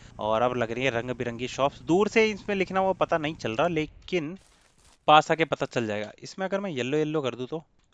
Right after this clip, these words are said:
एक एक छोड़ के, कुछ ज़्यादा येलो येलो सा नहीं हो जाएगा? या नीचे का मैं डार्क का कोई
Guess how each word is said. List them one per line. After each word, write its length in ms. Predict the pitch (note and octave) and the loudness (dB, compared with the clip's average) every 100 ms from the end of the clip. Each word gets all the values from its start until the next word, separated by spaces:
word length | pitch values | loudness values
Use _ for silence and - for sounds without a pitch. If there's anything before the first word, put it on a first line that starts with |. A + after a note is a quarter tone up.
| - | -12
एक 220 | C3 - | -10 -8
एक 120 | C3+ | -10
छोड़ 260 | - - A#2+ | -12 -8 -8
के, 200 | B2 A#2 | -8 -10
कुछ 680 | D3 _ _ _ _ _ D3+ | -12 _ _ _ _ _ -6
ज़्यादा 220 | C#3+ E3 | 0 2
येलो 240 | F3+ F#3 F#3+ | 2 0 -2
येलो 180 | F#3+ | -2
सा 340 | F#3 - F3+ F3+ | -6 -6 -2 -2
नहीं 200 | F3 G3+ | -2 -6
हो 60 | C#3 | -4
जाएगा? 340 | A2 G#2+ G#2+ - - _ - - | -4 -4 -8 -12 -20 _ -20 -14
या 80 | C#3 | -10
नीचे 280 | C3+ - D#3 | -10 -8 -6
का 100 | D#3 | -6
मैं 120 | D3+ | -6
डार्क 380 | A2+ A#2 C3 - | 0 2 2 0
का 140 | B2+ B2 | -4 -2
कोई 260 | A#2 B2 | -2 -6